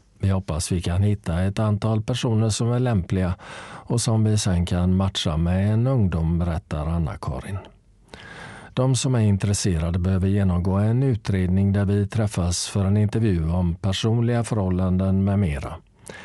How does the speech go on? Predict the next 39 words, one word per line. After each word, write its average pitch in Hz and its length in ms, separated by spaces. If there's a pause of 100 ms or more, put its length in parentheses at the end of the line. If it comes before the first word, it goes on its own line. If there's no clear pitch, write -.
(300)
Vi 131 120
gör 101 180
även 85 300
hembesök 90 840
och 104 100
innan 92 340
man 95 240
matchas 98 600
med 92 180
en 95 120
ungdom 85 460
så 104 200
får 110 120
man 117 160
genomgå 110 340
en 117 240
utbildning, 90 640
fortsätter 90 540
hon. 82 180 (1080)
På 87 160
träffen 92 480
fanns 87 380
även 87 460
Liv 82 320
Hallgren 92 880
från 117 500
organisationen 123 880
Maskrosbarn 90 880
på 92 160
plats - 480
och 92 100
berättade 87 420
om 87 100
vad 80 240
det 85 100
innebär 82 480
att 107 220
vara 104 440
extravuxen. - 920